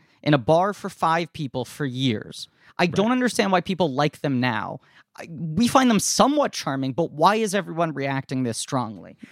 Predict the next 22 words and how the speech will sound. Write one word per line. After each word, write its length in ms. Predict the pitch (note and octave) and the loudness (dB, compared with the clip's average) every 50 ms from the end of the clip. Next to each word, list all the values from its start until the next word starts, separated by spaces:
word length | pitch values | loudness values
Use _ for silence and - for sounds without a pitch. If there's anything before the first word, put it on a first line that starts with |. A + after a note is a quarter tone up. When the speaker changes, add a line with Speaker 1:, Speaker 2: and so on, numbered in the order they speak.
| - _ _ - | -20 _ _ -4
Speaker 1:
And 160 | - F3+ F#3 F#3+ | -2 0 2 4
Speaker 2:
Right. 40 | G3+ A#3+ | 6 6
Speaker 1:
Nichols' 340 | D#4+ D4 - E4+ D#4 - - | 4 4 4 2 0 2 2
attitude 580 | - G#3 G#3 G3 G3+ - - - E3 C#3+ C3 | 2 4 4 2 0 -2 -4 -6 -6 -6 -6
to 120 | - - - | -8 -6 -4
that 280 | B2+ A#2 A#2 - - | -2 -2 -2 -4 -2
was, 380 | B2+ B2+ A#2+ A2+ A2 G#2+ - - _ _ _ _ - | 0 0 0 0 0 -4 -6 -10 _ _ _ _ -4
"This 260 | D#3+ - - - - | 0 0 0 2 0
is 120 | C4 A3 A#3 | 2 2 4
amazing. 720 | A#3+ A3 A3 A3 B3+ D#4 E4+ D#4 G#3+ - - C#2 G1+ - - - | 4 4 4 4 4 4 4 2 0 -2 -4 -10 -14 -8 -2 2
I 100 | F#3+ G3 | 4 4
have 180 | B3 C4 G#3 A#3+ | 4 4 2 2
it 100 | - F#3+ | 2 2
made. 340 | G#3 A3 G#3+ E3 G#2+ - - - | 2 2 4 2 0 -2 -2 -2
I 40 | F3 | 0
have 120 | A3 A3 - | 0 0 0
to 80 | A3+ | 0
work 220 | F#3+ G3 F#3 - - | 0 0 -2 -4 -6
two 240 | - - A3+ A#3+ | -4 0 2 4
hours 300 | C4+ C#4 C#4 C4+ A#3+ F3+ | 4 4 2 0 0 0
a 40 | G3+ | 0
night. 360 | E3+ D3 C#3 B2+ B2 C3+ - | 0 0 0 0 0 -2 -4